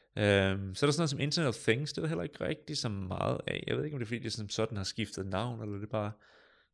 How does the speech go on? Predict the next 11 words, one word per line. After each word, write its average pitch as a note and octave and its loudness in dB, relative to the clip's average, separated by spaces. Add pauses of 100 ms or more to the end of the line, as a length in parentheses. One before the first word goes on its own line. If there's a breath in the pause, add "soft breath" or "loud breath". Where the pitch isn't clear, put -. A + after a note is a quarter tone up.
(1080 soft breath)
ligesom G#2 -2
er G2 0
blevet G2 0
en F#2 -6
del A2+ 0
af A2 -6
verden. G#2 -4
Det, A2+ -2
øh, G2 -4 (1400 soft breath)
det, A#2+ -6 (240)
det, A2+ -2